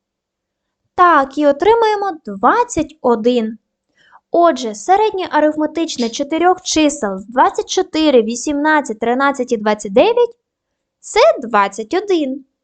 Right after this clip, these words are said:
Чудово! Закриваємо поки що робочі зошитки. Сторіночка двадцять восьма у підручнику. Продовжуємо з вами працювати у підручнику.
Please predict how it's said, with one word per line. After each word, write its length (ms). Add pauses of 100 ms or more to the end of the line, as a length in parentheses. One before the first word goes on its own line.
(1300)
Чудово! 960
Закриваємо 720
поки 320
що 200
робочі 500
зошитки. 840 (2000)
Сторіночка 800
двадцять 520
восьма 400
у 40
підручнику. 800 (200)
Продовжуємо 600
з 80
вами 240
працювати 580
у 80
підручнику. 680